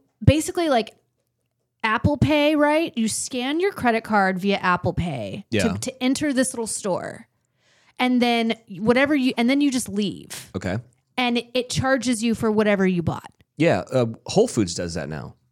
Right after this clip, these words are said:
Speaker 1: Okay. But how does it know what you bought if it doesn't, if you don't scan anything?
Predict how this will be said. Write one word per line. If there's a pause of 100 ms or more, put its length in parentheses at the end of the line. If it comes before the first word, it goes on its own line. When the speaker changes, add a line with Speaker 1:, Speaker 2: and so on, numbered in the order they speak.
(180)
Speaker 1:
Okay. (600)
But
how
does
it
know
what
you
bought
if
it
doesn't,
if
you
don't
scan
anything?